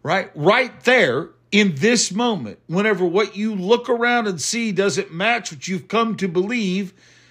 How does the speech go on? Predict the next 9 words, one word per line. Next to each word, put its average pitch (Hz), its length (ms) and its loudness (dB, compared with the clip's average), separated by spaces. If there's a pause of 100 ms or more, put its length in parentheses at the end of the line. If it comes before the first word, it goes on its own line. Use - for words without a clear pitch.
(280)
you're 202 460 2
in 233 380 2
chapter 220 760 0 (120)
one 185 580 -2 (580)
of 147 140 -2
the 156 80 -4
prophecy 165 800 -2
of 160 280 -4
Habakkuk. 170 600 -10